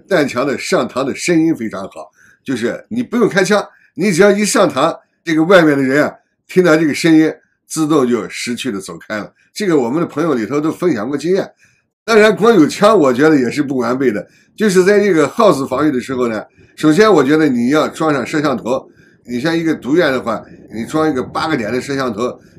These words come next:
基本上是前后左右都能看清楚嘛，那个也就是花上几百块钱自己都能装，我觉得那个是有必要的。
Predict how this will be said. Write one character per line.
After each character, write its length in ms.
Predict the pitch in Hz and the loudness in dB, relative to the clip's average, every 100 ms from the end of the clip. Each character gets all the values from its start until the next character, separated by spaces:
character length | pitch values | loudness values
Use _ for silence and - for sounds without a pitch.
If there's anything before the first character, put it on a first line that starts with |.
| - | -14
基 180 | - 160 | -6 -4
本 160 | 120 | -4
上 160 | 123 123 | -4 -6
是 140 | 107 | -8
前 220 | 90 127 | -10 -10
后 100 | 135 | -6
左 180 | 113 92 | -6 -4
右 120 | 120 | -4
都 140 | 101 123 | -2 -4
能 120 | 117 | -6
看 180 | 135 113 | -6 -6
清 200 | 156 151 | -4 -4
楚 80 | 101 | -6
嘛， 100 | - _ _ _ - | -20 _ _ _ -4
那 160 | 151 | -2
个 160 | 120 107 | 0 -2
也 160 | 101 | -4
就 120 | 110 131 | -4 -6
是 40 | |
花 200 | - 127 | -6 -6
上 120 | 127 | -6
几 140 | 101 123 | -6 -8
百 140 | 98 | -8
块 160 | 104 113 | -8 -8
钱 200 | 104 110 _ _ - | -8 -12 _ _ -12
自 160 | - | -6
己 140 | 123 107 | -4 -4
都 160 | 127 | -2
能 120 | 123 120 | 0 0
装， 260 | 135 135 - _ _ | 0 -2 -2 _ _
我 100 | 113 | -4
觉 120 | 135 | 0
得 100 | 175 | 0
那 140 | 196 151 | 2 2
个 100 | 120 | 0
是 220 | 113 113 | -6 -8
有 100 | 101 | -8
必 220 | - 131 | -4 0
要 180 | 139 101 | 0 0
的。 140 | - | -8